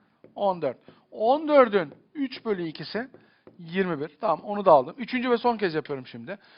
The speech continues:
Yirmi birin bir eksi yirmi. Yirminin üç bölü ikisi işte bize otuz. Tersten de çözdüm, düzden de çözdük. Aslında ters de çok kısa değilmiş.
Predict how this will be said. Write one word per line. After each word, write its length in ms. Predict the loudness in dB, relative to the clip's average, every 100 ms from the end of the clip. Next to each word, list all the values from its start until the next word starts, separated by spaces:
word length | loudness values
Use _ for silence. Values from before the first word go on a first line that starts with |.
| -20 -20 -18 -2
Yirmi 360 | 2 2 2
birin 340 | 2 0 -2 -2
bir 140 | 4
eksi 480 | 4 4 -2 -2 -2 -8 _ _ -20 -20 -20 -16
yirmi. 460 | -6 -4 -4 -8 -14 -20 -20
Yirminin 760 | -14 -4 0 2 2 2 0 -2
üç 400 | -10 -14 -10 -4
bölü 180 | -4 -4
ikisi 460 | -8 -6 -4 -4 -8 _ -20 _
işte 360 | -14 -12 -12 -10
bize 140 | -8
otuz. 480 | -10 -12 -20 -20 -8 2
Tersten 420 | 4 4 -2 -6
de 40 |
çözdüm, 420 | -6 -8 -8 -12 -14 _ _ _ -8
düzden 340 | -2 -2 -2
de 60 | -6
çözdük. 420 | -10 -6 -6 -8 _ -20 -2
Aslında 280 | 0 2 2
ters 280 | 2 0 0
de 60 | -6
çok 200 | -8 -10
kısa 240 | -8 -4
değilmiş. 460 | -2 -4 -6 -18